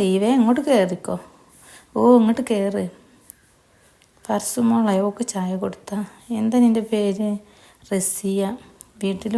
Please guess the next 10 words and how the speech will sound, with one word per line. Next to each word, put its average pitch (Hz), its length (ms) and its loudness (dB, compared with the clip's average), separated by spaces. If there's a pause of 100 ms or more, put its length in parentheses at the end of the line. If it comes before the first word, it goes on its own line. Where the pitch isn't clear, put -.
ഉമ്മയും 214 320 0
ഉപ്പയും 214 280 -4
ഒക്കെ 208 220 -8
ഉണ്ടോ? 180 180 -4 (680)
ഉമ്മയും 196 420 -2
ഉപ്പയും, 202 440 -2 (340)
ഉമ്മയും 220 400 2 (220)
മൂന്ന് 202 300 -2
അനിയത്തിമാരും 190 840 -4 (120)
പാവങ്ങളാണല്ലേ 208 1000 -2